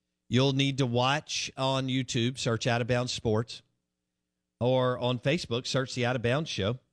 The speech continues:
At eight thirty, we'll have Michael Katz, Ole Miss Insider, D journal dot com. Um, he'll weigh in on Bianco, but also what's going on for, uh,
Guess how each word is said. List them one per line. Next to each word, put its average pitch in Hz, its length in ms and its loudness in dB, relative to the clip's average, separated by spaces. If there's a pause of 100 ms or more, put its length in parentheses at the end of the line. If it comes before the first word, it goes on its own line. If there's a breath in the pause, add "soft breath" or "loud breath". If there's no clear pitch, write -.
(100)
At 123 80 2
eight 165 200 0
thirty, 160 220 2
we'll 143 120 0
have 139 120 -2
Michael 135 360 -2
Katz, 139 360 -2
Ole 131 120 -2
Miss 127 200 -2
Insider, 123 500 -2
D 123 180 0
journal 120 320 0
dot 113 260 0
com. 107 380 0 (840)
Um, 110 840 0
he'll 120 200 0
weigh 117 260 4
in 113 120 2
on 104 380 -2 (200)
Bianco, 110 460 2
but 104 140 2
also 107 320 0
what's 107 220 -2
going 107 260 0
on 104 360 0 (760)
for, 104 520 4 (680)
uh, 95 640 2